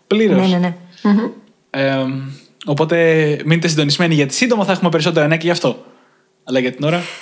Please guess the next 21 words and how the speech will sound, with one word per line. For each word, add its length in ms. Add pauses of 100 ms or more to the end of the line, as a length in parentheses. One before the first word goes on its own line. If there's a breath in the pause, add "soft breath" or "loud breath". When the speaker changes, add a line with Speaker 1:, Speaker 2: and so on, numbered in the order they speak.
(300 loud breath)
Speaker 1:
στο 140
πρόγραμμα 260
της 100
Φίλης. 320 (800 loud breath)
Speaker 2:
Θα 160
σας 240
πω 120 (140)
όμως 380
ότι 300 (240)
επειδή 320
έχω 240
δει 300 (120)
κάποια 280
πράγματα 400
ήδη 160
από 140
το 160
course 100 (100)
του 60
Δημήτρη, 500 (420 loud breath)
είναι 500